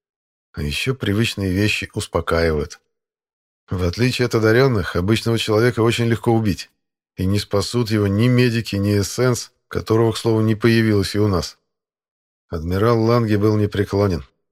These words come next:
Весь имеющийся эссенс был расписан среди навигаторов кораблей флота. И, как он говорил, не было ни одной лишней дозы. Был четкий план перемещений,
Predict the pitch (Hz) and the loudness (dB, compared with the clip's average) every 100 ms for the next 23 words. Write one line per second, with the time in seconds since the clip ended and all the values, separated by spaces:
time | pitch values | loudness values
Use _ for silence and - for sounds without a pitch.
0 | - 85 98 127 - 113 123 117 - 107 | -12 -4 0 0 -2 -2 0 0 -2 -4
1 | 107 104 - 135 104 104 104 107 - 143 | -4 -4 -2 -4 -2 0 2 2 0 -4
2 | 117 113 110 104 107 104 104 107 104 101 | -4 -6 -6 -2 0 2 2 2 2 -2
3 | 92 90 90 92 87 98 92 - _ _ | -2 -2 0 -2 -2 0 0 -4 _ _
4 | _ _ - - - - 110 104 104 98 | _ _ -12 -10 -2 0 0 0 4 4
5 | 104 127 117 113 127 110 107 101 127 135 | 4 4 2 0 2 2 2 0 2 2
6 | 113 113 110 104 - 95 87 92 82 78 | 2 2 2 0 -2 -4 -2 0 -2 -6
7 | - _ _ _ _ - 78 82 - 131 | -18 _ _ _ _ -10 -6 -6 -2 -2
8 | 139 - 104 113 113 110 107 104 131 120 | -2 -4 -2 0 2 0 0 0 0 -2
9 | 110 | -2